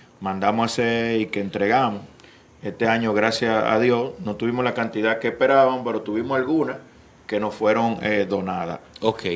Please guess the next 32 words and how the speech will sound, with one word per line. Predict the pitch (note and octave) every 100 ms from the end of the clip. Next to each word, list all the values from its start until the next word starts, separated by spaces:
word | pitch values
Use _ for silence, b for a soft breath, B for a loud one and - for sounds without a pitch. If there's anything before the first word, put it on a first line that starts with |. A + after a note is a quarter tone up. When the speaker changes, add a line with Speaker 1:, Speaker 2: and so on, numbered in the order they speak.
| G2 - -
Speaker 1:
Para | B2+ C3
que | C3
este | D#3 F3+
evento | F3+ F3+ E3+
se | D#3
haga | D3+ D3
posible, | C3 B2 A2 G#2+
Israel, | G#2
uno | A2+ C3
toca | C3 C3 A#2
muchas | A#2 B2+ G#2
puertas. | - G#2 G#2 F2 F#2+
No | A#2+
solo | - C#3 C#3
basta | B2+ C3+ C3+
con | B2 A#2
la |
voluntad | A2 G#2+ G2+ - A#2
de | A2+ B2
ellos | A#2
que | G2+
están | - G#2
allá. | G2 A2+ C3 - -
Speaker 2:
Exacto. | A2+ G#2+ - G2+
Speaker 1:
Aquí | G2+ B2
hay |
un | C3+
grupo | B2+ C#3 C3
de | A#2
gente, | A2 C3 G#2+
entrenadores, | G#2 G2 G2+ G2 F#2 G#2 A#2 A2 G2+
amigos, | F#2+ G#2 A#2 A2+ G#2 G#2 G2+ G2